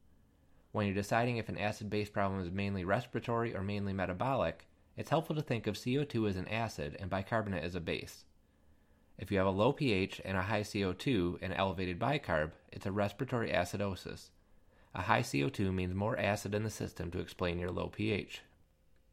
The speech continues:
For a metabolic acidosis, you'd see a low bicarbonate and a low C O two. It's the same general idea for alkalosis.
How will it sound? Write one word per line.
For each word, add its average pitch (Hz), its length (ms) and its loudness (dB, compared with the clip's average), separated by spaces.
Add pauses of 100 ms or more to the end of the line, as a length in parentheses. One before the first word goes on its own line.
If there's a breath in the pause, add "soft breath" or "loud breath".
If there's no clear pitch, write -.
(460)
For 110 140 4
a 101 40 8
metabolic 113 540 6
acidosis, 90 800 0
you'd 95 160 -4
see - 140 -4
a 87 100 2
low 113 320 4
bicarbonate 90 680 2
and 101 100 -4
a 95 60 0
low 120 240 4
C 95 260 -2
O 85 60 -2
two. - 320 -6 (960 soft breath)
It's 113 140 -6
the 117 60 -2
same 160 300 2
general 131 280 4
idea 95 300 2
for - 140 -4
alkalosis. 92 800 -2